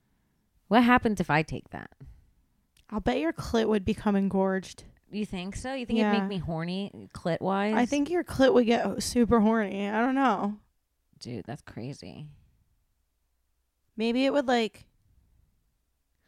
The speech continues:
Speaker 1: Can
Speaker 2: that's
Speaker 1: I
Speaker 2: what
Speaker 1: tell
Speaker 2: I
Speaker 1: you?
Speaker 2: assume. It must do the same, right?
Speaker 1: This might be too much, and if you're anyone that's a male relative or a female relative of mine,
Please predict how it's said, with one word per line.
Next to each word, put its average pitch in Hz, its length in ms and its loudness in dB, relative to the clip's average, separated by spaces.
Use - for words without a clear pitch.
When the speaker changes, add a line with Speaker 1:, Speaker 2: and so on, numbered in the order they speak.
Speaker 1:
Can 233 120 -4
Speaker 2:
that's 247 80 4
Speaker 1:
I - 20 2
Speaker 2:
what 240 60 -2
Speaker 1:
tell 226 140 6
Speaker 2:
I 196 40 8
Speaker 1:
you? 208 200 6
Speaker 2:
assume. 262 120 4
It 240 80 2
must 254 300 0
do 349 120 2
the 294 100 0
same, 233 400 -4
right? 247 360 0
Speaker 1:
This 190 180 -4
might 226 180 4
be 233 120 0
too 208 180 -8
much, 175 340 -6
and 185 120 -8
if 165 180 -8
you're 165 400 -10
anyone 180 540 -2
that's 170 200 0
a 165 60 0
male 151 460 2
relative 165 760 0
or 151 360 0
a 131 100 -6
female 156 400 -4
relative 165 380 -4
of 170 140 -10
mine, 175 340 -6